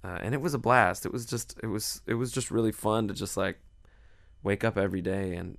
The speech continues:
and, and work on something kind of, like, just me and my engineer and co-producer, Nick Hard, who does all the Snarky Puppy stuff too, you know? And, and then half the session was just me alone and, and, uh, like, all the vocals and stuff. And that was really nice. It was just cool.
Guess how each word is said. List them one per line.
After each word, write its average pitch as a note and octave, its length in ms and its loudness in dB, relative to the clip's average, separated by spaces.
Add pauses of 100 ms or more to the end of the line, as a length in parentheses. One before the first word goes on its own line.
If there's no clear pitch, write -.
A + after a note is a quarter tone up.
(100)
and, F2+ 280 -8 (120)
and F2+ 280 -8
work G2 240 -2
on F2 100 -2
something F2+ 340 -6
kind F#2 200 -6
of, F2+ 80 -6
like, F2 280 -4 (400)
just G2+ 220 -6
me G2+ 260 -2
and F#2 300 -8 (300)
my F#2 140 -2
engineer F#2 340 0
and F#2+ 80 -4
co-producer, G2+ 520 -2
Nick G2 220 -2
Hard, G2+ 380 0 (580)
who - 80 -18
does G2 140 0
all F2+ 100 2
the - 60 -6
Snarky F#2+ 260 -4
Puppy G2 200 -2
stuff - 220 -2
too, B2 380 2
you G#2 80 0
know? G#2+ 240 2 (460)
And, G#2+ 360 0
and A2+ 200 2
then C3 220 2
half D3 220 2
the D3 80 0
session C#3 260 2
was A#2 100 2
just A#2 120 -2
me B2 120 4
alone A#2+ 400 4
and, G2 200 -2
and, G2 240 -4 (240)
uh, - 100 -4 (100)
like, G2+ 180 -4
all G#2 80 0
the G#2 80 -6
vocals G2+ 380 0
and F#2+ 80 -6
stuff. G2+ 180 -2 (480)
And B2 80 -8
that - 160 -6
was A2+ 140 -8
really A#2 180 -4
nice. G2+ 640 -4
It D3 60 2
was E3+ 160 4
just - 240 -2
cool. F3+ 420 6